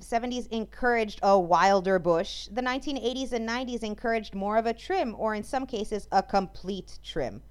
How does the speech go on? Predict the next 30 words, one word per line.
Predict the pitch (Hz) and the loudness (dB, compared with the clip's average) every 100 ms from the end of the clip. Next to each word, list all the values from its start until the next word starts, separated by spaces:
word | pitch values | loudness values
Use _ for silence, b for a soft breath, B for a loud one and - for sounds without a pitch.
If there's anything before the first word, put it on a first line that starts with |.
| B B B | B B B
So | - 214 | -4 -2
during | 190 240 240 | 2 2 2
this | 302 | -2
time, | - 262 247 | -2 -2 -4
images | 254 269 269 269 262 | -4 -6 -4 -6 -6
or | - 226 | -4 -2
videos, | 214 247 233 220 220 208 - - - | -2 -2 2 2 0 -4 -10 -14 -4
uh, | 202 | -2
videos | 180 220 226 220 | -2 -2 -2 -2
of | 208 | -4
women | 208 208 | -4 -6
sha-, | 208 - 190 - | -6 -6 -6 -4
uh, | 202 175 151 135 - | -2 0 0 -4 -8
with | 190 - - | -10 -10 -16
shaved | - 208 202 196 - | -8 -6 -6 -8 -20
pubis | - 349 247 226 - - b b | -8 -6 -4 -6 -8 -18 b b
were | - 233 - - - | -2 -2 -2 -8 -8
being, | 240 226 214 - - - | -2 -2 -2 -8 -14 -8
uh, | |
widely | 185 185 202 208 | -2 0 0 -2
distributed, | 180 190 - 285 233 185 131 131 - | -4 -6 -6 -6 -6 -6 -8 -10 -8
and | 190 175 | -8 -6
it | 190 | -6
was | 185 | -4
either | 185 190 196 196 190 143 - | -2 -2 0 0 0 -2 -10
through | - 175 175 | -8 -6 -2
fashion | 311 294 285 | 0 0 -2
photography | 277 277 254 247 254 240 233 | -4 0 0 0 -6 -4 -2
or | 190 | 0
p-, | 175 | -2